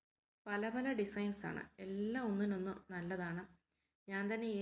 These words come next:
ഏതാണ് ഇഷ്ടം, ഏതാണ് കൂടുതൽ ഇഷ്ടമെന്ന് എനിക്ക് തന്നെ കൺഫ്യൂഷൻ അടിച്ചിരിക്കുകയാണ്. ഇതെല്ലാം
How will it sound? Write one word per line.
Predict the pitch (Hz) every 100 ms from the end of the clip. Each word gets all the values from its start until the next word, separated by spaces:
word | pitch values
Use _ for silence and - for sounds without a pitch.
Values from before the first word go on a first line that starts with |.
| 196
ഏതാണ് | 202 220 233 226
ഇഷ്ടം, | - - 208 214 - - -
ഏതാണ് | 202 208 220 240
കൂടുതൽ | 208 208 202
ഇഷ്ടമെന്ന് | 208 208 208
എനിക്ക് | 196 - 214
തന്നെ | 214 208
കൺഫ്യൂഷൻ | 185 180 202 202 185
അടിച്ചിരിക്കുകയാണ്. | 175 165 160 156 - - - - _ _ _ _ _ _ _
ഇതെല്ലാം | 214 226 220 240 269 302